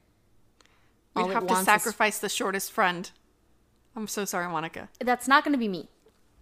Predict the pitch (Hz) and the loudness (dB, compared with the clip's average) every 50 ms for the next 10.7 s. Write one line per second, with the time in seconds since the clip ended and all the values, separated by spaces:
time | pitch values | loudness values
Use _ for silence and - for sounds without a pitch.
0 | _ _ _ _ _ _ _ _ 254 247 - 240 220 233 220 214 196 190 220 220 | _ _ _ _ _ _ _ _ -10 -6 -6 -4 -2 0 0 0 2 4 4 4
1 | 220 214 233 208 208 196 185 180 - - 165 - - - - 190 - - - 294 | 6 4 4 4 2 2 0 0 0 -2 -2 -2 -4 -10 -16 -16 -4 2 2 2
2 | - - - - - - - - - - - 320 311 - 220 202 233 220 214 208 | 4 4 4 4 4 4 2 2 0 4 6 6 6 4 4 4 6 6 8 6
3 | 208 202 202 196 190 - - - - - - 214 202 190 190 185 180 - - 170 | 4 4 2 2 0 -4 -10 -16 -18 -4 0 2 2 2 2 -2 -4 -6 -8 -10
4 | - - - - - - - - - - - - - - - - - - - 202 | -10 -10 -12 -16 -20 -20 -20 -20 -20 -20 -20 -20 -20 -20 -20 -20 -20 -14 -12 -4
5 | 190 233 226 226 - 226 - 226 208 - - - 185 - - - - - - 302 | 2 2 2 2 2 0 -2 -2 -2 -2 -4 -6 -6 -6 -6 -8 -10 -8 -2 2
6 | 349 392 403 330 254 254 262 262 254 320 294 262 233 - - 247 262 254 330 294 | 4 4 4 4 4 2 0 0 0 0 0 0 -2 -4 -6 -6 -2 0 0 0
7 | 285 - 269 269 277 285 277 339 - - - 320 277 302 294 370 - - - 508 | 2 2 2 2 2 2 0 0 0 4 10 12 12 12 12 12 12 12 12 10
8 | - 1077 1077 - 1077 1077 - - - - - - - - - - 381 381 - 247 | 8 6 4 2 -2 -4 0 2 4 4 4 2 0 -2 -2 -2 -2 -4 -8 -10
9 | 240 240 - - 277 269 240 294 294 - - 247 226 233 240 233 226 202 185 180 | -12 -12 -12 -12 -12 -10 -8 -8 -8 -6 -4 0 0 0 0 0 0 -2 0 4
10 | 202 240 254 277 254 254 254 226 - 233 220 220 240 247 | 4 4 4 4 4 4 4 4 2 -2 -2 -4 -6 -8